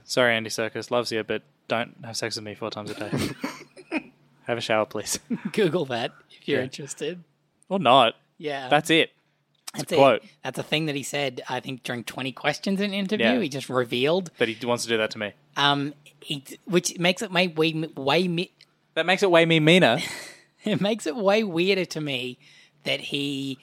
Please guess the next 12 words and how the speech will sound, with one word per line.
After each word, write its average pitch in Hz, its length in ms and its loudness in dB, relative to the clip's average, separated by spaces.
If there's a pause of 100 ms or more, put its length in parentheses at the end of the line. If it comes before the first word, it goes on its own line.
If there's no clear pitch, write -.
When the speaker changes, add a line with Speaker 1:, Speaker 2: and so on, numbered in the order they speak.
Speaker 2:
said 139 480 -2
that 131 280 0
really 135 240 -2
casually, 131 640 0
like, 123 280 -6
just 127 200 -8
a, 120 140 -6
like, 123 260 -8
innocent 131 520 -6
answer. 147 560 -2
That's 143 240 -4
like, 151 180 0